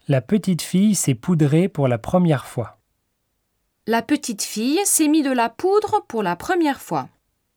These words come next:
Speaker 1: Si la pâte est trop poudreuse, ajoutez du lait.
Speaker 2: Si la pâte ressemble à de la poudre, ajoutez du lait.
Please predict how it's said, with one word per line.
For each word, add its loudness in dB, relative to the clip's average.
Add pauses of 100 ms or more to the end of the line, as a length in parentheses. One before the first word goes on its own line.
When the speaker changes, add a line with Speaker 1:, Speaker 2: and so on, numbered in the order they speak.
(640)
Speaker 1:
Si -2
la 6
pâte 0
est -4
trop -2
poudreuse, 0 (100)
ajoutez 2
du 0
lait. -4 (1080)
Speaker 2:
Si 0
la 0
pâte -4
ressemble -4
à -6
de -4
la 0
poudre, -2 (380)
ajoutez -2
du -4
lait. -2